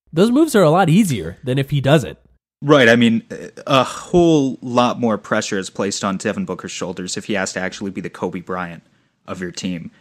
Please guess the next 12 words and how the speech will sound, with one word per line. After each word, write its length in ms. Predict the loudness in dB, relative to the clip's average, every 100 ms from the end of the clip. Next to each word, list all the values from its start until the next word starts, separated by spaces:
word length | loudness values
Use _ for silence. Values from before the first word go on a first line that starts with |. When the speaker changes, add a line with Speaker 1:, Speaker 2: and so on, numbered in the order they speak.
| _ -6
Speaker 2:
If 160 | -4
he 100 | -2
can 100 | 0
Speaker 1:
Right. 120 | 0 0
Speaker 2:
be 520 | 0 2 0 -2 _ _ _ _
the 100 | -2
Ray 220 | 0 0
Allen 480 | 0 0 0 -2 -4 _ _ _ _ _ -4
or 140 | -2
the 100 | 0
Rip 240 | -2 -2 0
Hamilton, 640 | 0 0 -4 -6 -6